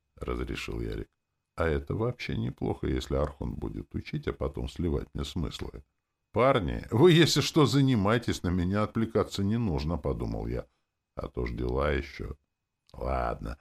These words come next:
считай, что пока откосил», проворчал Архонт ехидно. «Всё, начали», возвысил ты смысленный голос. «Запоминайте. Я, я.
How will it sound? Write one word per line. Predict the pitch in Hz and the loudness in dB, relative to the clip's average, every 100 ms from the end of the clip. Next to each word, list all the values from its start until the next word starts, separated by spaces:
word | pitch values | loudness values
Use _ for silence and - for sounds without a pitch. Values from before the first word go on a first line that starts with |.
| _ - | _ -4
считай, | - 143 139 165 | 2 4 6 4
что | - 131 | 6 0
пока | - 101 - 104 | 2 0 4 2
откосил», | 98 - 98 - - 57 | 2 -2 -2 -4 -8 -8
проворчал | - 58 57 55 - 58 57 | -6 -4 -4 -6 -6 -4 -4
Архонт | - 57 53 | -6 -8 -8
ехидно. | 55 - 52 50 55 - _ _ _ _ _ _ _ | -8 -8 -8 -6 -8 -10 _ _ _ _ _ _ _
«Всё, | - - 165 117 - 113 | -8 2 6 6 4 0
начали», | 143 113 - 76 73 | 2 2 2 0 0
возвысил | 73 101 98 104 - 104 | 2 2 4 4 4 0
ты | - - | 2 0
смысленный | - 92 87 90 85 87 | 0 -2 -2 -2 0 0
голос. | 71 65 65 - _ _ _ - | 0 0 -4 -8 _ _ _ -10
«Запоминайте. | 85 98 - 104 98 92 107 - - - - _ _ _ _ - | -6 -6 -4 -4 -4 -4 -4 -8 -8 -10 -10 _ _ _ _ -10
Я, | 80 76 71 60 64 151 147 _ _ _ - | -6 -2 0 0 -2 -4 -6 _ _ _ -6
я. | 87 73 58 - | -2 -2 -2 -6